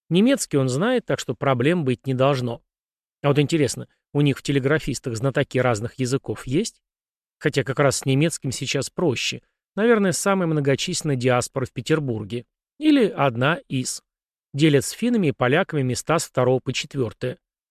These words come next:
Тюрьма народов, куда ж деться? Телеграфный аппарат застрекотал и выдал узенькую полоску белого серпантина. Наверное, проверочное что-то, потому как кусочек был отрезан и небрежно отброшен в сторону. И сразу вылез следующий.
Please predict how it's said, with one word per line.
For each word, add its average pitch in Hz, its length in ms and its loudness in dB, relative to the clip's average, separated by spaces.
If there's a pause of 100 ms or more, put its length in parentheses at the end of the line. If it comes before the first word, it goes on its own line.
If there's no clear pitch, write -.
(160)
Тюрьма 254 320 4
народов, 254 480 2
куда 175 240 4
ж 107 60 -4
деться? 143 420 -8 (1300)
Телеграфный 135 540 2
аппарат 135 320 0
застрекотал 139 720 0
и - 20 4
выдал 127 320 0
узенькую 139 400 0
полоску 127 480 -2
белого 123 340 0
серпантина. 120 800 -4 (960)
Наверное, 233 360 4
проверочное 208 680 0
что-то, 123 340 -2
потому 147 380 0
как - 180 -4
кусочек - 500 -4
был 139 180 2
отрезан 180 460 2
и 135 40 2
небрежно 147 500 2
отброшен 127 500 0
в - 60 -6
сторону. 117 480 -4 (800)
И 147 60 0
сразу 247 360 2
вылез 233 240 0
следующий. 147 640 -2